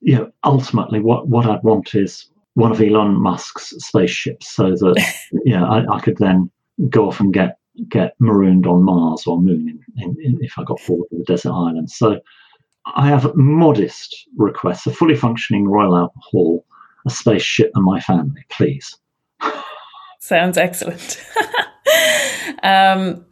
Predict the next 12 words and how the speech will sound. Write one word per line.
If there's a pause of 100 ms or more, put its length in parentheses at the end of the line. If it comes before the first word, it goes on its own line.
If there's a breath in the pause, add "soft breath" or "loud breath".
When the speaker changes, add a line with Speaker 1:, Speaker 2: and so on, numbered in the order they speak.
(100)
Speaker 2:
uh, (100)
what
is
the
current
book
you
are
reading? (1400 loud breath)
Speaker 1:
Well,
<laughs>
I,